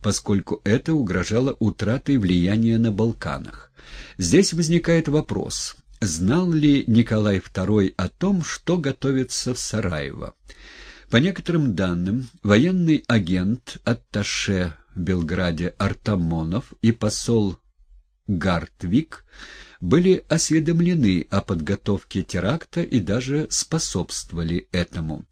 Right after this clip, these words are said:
Это вытекает из показаний Дмитриевича в суде.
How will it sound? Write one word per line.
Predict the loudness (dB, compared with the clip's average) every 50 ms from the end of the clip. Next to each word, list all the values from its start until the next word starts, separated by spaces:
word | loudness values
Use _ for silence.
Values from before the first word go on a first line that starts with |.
| -20 -20 -20 -20 -20 -20 -20 -16 -6 -2
Это | -2 0 2 2
вытекает | 0 2 0 0 -2 0 2 2 2 2 2
из | 0 -2 -2 -2
показаний | -2 -4 -4 -2 0 -2 0 2 2 2 2 4 4 4 4 4 2 0 -4 -6
Дмитриевича | -2 4 4 4 6 4 2 2 0 -2 0 0 2 2 0 0 -2 -4 -4 -4 -4 -2
в | -2
суде. | -4 -4 -2 -2 -2 0 0 0 0 0 0 -4 -8